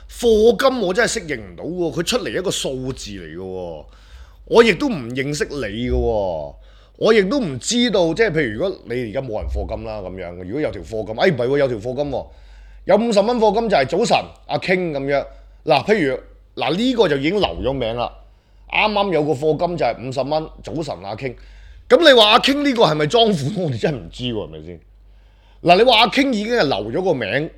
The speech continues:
噉我哋都知道，咦，呢個課金係阿 King。有時係唔留名嘅喎，我哋唔知邊個課嘅喎。好啦，噉但係如果就算佢留咗個名係阿 King，噉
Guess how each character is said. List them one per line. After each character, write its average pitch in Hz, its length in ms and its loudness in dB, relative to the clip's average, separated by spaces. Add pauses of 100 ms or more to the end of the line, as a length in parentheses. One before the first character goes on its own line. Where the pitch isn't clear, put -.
噉 196 180 -4
我 156 100 0
哋 139 120 0
都 180 80 0
知 185 160 -8
道， 151 80 -2
咦， 160 140 0
呢 190 140 -4
個 175 60 -4
課 143 220 -4
金 165 140 -4
係 127 100 -2
阿 110 80 -2
King。 143 220 -6 (540)
有 233 220 4
時 151 400 0
係 180 240 4 (100)
唔 131 120 -4
留 127 240 2
名 127 180 -6 (220)
嘅 202 40 0
喎， 131 520 0 (460)
我 220 120 0
哋 214 80 6
唔 147 140 -2
知 - 180 -4
邊 233 360 -4
個 190 100 -2
課 147 160 -2
嘅 160 220 0
喎。 139 600 -2 (460)
好 226 100 4
啦， 285 160 6 (160)
噉 277 180 -2
但 233 180 4
係 196 220 4 (180)
如 175 420 -2
果 240 560 4 (380)
就 190 280 4
算 220 240 -2
佢 190 100 2
留 143 280 0
咗 214 100 2
個 233 100 4
名 165 160 0
係 190 200 0
阿 175 100 4
King， 208 300 -2 (760)
噉 277 240 0